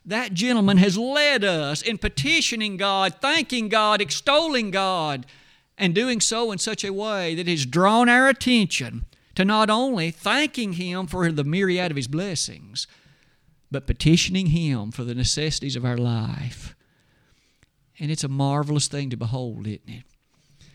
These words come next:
For that connection, you might note this.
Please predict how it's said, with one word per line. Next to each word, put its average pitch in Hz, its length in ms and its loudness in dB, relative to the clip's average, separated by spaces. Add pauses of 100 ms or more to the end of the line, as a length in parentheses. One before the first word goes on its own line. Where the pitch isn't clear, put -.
(320)
For 156 100 0
that 170 240 0
connection, 160 540 -8
you 160 80 -8
might 156 200 -8
note 151 220 -10
this. - 640 -12